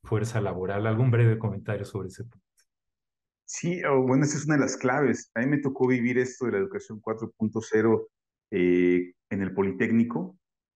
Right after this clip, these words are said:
Speaker 2: porque, mm, se, se arma toda una investigación para dirigir todo el Politécnico Nacional, todo el Poli,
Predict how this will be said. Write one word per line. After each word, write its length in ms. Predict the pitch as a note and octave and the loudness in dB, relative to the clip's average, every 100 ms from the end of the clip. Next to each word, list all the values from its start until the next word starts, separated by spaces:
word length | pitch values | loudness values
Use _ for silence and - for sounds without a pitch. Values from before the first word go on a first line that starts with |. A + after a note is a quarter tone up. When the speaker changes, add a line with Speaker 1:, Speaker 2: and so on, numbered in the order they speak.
| _ _ _ | _ _ _
Speaker 2:
porque, 460 | G2+ F#2 - G#2 G2+ | -12 -10 -4 -2 0
mm, 420 | G2+ G2+ G2+ - _ | -2 -4 -6 -12 _
se, 600 | - - G#2 G#2 - - _ | -14 -4 -2 -2 -4 -14 _
se 200 | - - | -14 -4
arma 380 | A2+ D3+ D#3+ C3 | -2 0 -2 -2
toda 240 | C3 B2+ B2 | 0 0 0
una 180 | B2 | -2
investigación 760 | A#2+ A2+ - G#2 G#2 - A2+ A2+ | 0 -2 -4 -8 -8 -6 -4 -2
para 220 | G#2 G2 | -2 -2
dirigir 500 | F#2+ F#2+ F#2 B2+ C3 - | -2 -6 -6 -4 -4 0
todo 120 | C3 | 0
el 120 | C3 | 2
Politécnico 560 | A#2 G#2 G#2 A2+ A2+ G#2+ | -2 -2 0 0 0 -4
Nacional, 440 | F#2+ - G2 G2+ | -8 -6 -4 -2
todo 120 | G#2+ | -2
el 100 | G#2 | -4
Poli, 400 | - G#2 G2+ F3 | 0 0 0 -6